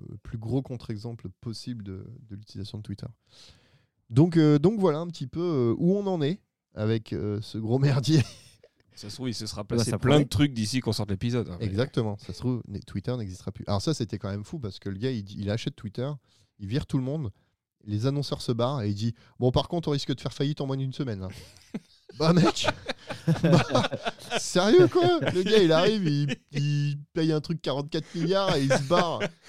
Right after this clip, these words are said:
Speaker 1: sachant qu'il arrivait avec un
Speaker 2: Le
Speaker 1: évi-
Speaker 2: mec, il ouvre la porte de ta chambre, il pose une pêche au milieu, il dit, « Par contre, ça va peut-être puer, hein. »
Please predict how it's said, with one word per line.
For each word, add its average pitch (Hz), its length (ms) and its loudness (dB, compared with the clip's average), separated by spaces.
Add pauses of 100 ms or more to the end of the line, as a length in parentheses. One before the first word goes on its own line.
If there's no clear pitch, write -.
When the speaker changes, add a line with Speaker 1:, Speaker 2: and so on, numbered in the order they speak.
(120)
Speaker 1:
sachant 180 280 0
qu'il 160 160 2
arrivait 143 240 4
avec 143 320 2
un 127 60 0
Speaker 2:
Le 127 100 2
Speaker 1:
évi- 135 60 2
Speaker 2:
mec, 165 220 2
il 147 160 4
ouvre 156 120 6
la 156 100 8
porte 160 180 4
de 156 60 6
ta 143 160 4
chambre, 185 300 4
il 190 80 0
pose 151 160 4
une 151 120 4
pêche 160 220 6
au 143 60 8
milieu, 151 200 6
il 170 40 4
dit, « 139 160 0
Par 127 120 2
contre, - 140 -6
ça 127 80 2
va 110 40 2
peut-être 123 180 -2
puer, 95 220 0
hein. » - 260 2